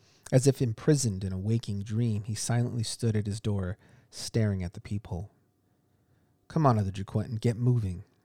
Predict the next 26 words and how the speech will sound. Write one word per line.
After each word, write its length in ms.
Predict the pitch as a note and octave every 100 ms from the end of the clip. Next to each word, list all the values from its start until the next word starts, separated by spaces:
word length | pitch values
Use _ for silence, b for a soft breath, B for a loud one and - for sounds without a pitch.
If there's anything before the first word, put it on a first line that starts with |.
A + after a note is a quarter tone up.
| _ -
Pull 160 | D#3
that 180 | D#3 D3
arm 320 | A#2+ A2+ A2 -
out 160 | A2+
of 60 | A#2+
that 200 | A#2+ -
pocket 400 | - G2+ - F#2 b b b b
right 300 | D3+ A2 A2
now," 200 | A#2 G#2
he 120 | G2+
commanded. 500 | G2+ F#2+ F2 F2 G#2+ - _ _ _ _ _ _ _ _ -
He 100 | A#2
slinked 400 | - B2 B2+ -
his 120 | -
pinky 380 | - C3 B2 A2
through 280 | - G#2+
one, 340 | G#2 G#2+ G#2 G#2 _ - -
one 160 | B2
of 40 | A2
the 80 | G#2+
key 220 | - C3
rings 340 | G#2+ F#2 F#2+
and 120 | G2+
twisted 320 | - B2 - A2+
his 100 | G#2
bo-, 300 | G#2 G#2